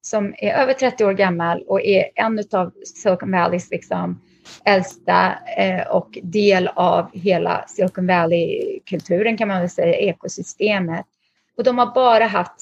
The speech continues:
sextio-plussare eller äldre, eh, V D R innan. Här kommer jag som är i, i, i, vad var jag då, liksom, trettiofem eller något. <laughs> Och, eh,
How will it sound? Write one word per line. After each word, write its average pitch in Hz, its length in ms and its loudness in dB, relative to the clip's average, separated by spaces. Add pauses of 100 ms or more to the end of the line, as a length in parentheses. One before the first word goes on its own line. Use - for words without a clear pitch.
sextio-plussare - 1000 -6
eller 175 300 -2
äldre, 190 580 0 (460)
eh, 175 120 -2
V 175 220 4
D 175 80 2
R 170 160 0
innan. 175 600 -6 (200)
Här 214 160 0
kommer 220 360 2
jag 190 340 2
som 214 200 -2
är 175 260 0
i, 123 120 0 (920)
i, - 100 -8
i, 180 320 -2 (260)
vad 180 140 -2
var 190 140 2
jag 208 140 6
då, 135 300 0
liksom, - 320 -8
trettiofem - 880 -4
eller 82 160 -2
något. - 220 -6 (720)
<laughs> 349 520 -2
Och, - 380 -4
eh, 294 920 2